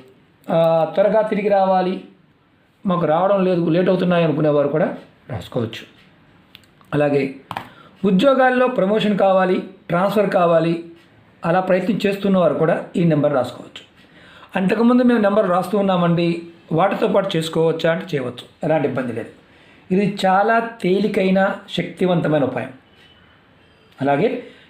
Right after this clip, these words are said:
ఈ ఉపాయాన్ని ఆడవారైనా మగవారైనా చేయవచ్చు. ఆడవారు, ఆ,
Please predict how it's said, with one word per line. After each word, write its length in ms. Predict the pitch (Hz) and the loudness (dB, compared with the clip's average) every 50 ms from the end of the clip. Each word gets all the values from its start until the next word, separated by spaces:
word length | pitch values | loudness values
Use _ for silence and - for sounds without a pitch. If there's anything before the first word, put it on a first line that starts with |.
| _ - | _ -2
ఈ 60 | 202 208 | 0 2
ఉపాయాన్ని 500 | 214 202 202 - 247 247 247 240 226 202 | 2 2 2 2 2 2 2 2 2 2
ఆడవారైనా 520 | 190 190 196 202 202 202 202 202 202 190 | 2 2 2 2 2 2 2 2 0 0
మగవారైనా 400 | 175 156 156 156 151 147 143 139 | 0 0 2 2 2 0 0 -2
చేయవచ్చు. 440 | 131 - 151 147 156 151 - 208 - - - - - 170 | -4 -2 -2 -2 -2 -2 -4 -8 -12 -14 -16 -10 -4 -2
ఆడవారు, 640 | 165 190 202 214 214 208 208 196 185 180 185 - - - - _ _ _ _ _ _ _ _ - | 0 0 2 2 2 2 2 2 0 -2 -4 -8 -14 -20 -20 _ _ _ _ _ _ _ _ -4
ఆ, 440 | 185 175 160 156 151 151 151 151 151 | 0 2 2 4 4 2 2 -2 -4